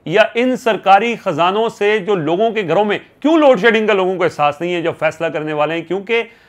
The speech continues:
सरकारी खजाने का पेट्रोल से उनके जनरेटर चलते हैं, तो उनकी तो बिजली जाती नहीं है।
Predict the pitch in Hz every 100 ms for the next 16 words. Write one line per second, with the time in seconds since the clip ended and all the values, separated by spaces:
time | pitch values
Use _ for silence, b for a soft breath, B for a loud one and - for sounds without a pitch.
0 | b _ - 175 156 190 220 240 - 175
1 | 170 202 226 214 220 220 220 - 185 151
2 | 214 240 220 - 220 214 202 202 208 208
3 | 208 202 135 165 196 233 226 220 202 226
4 | 233 233 254 214 226 254 233 233 254 247
5 | 220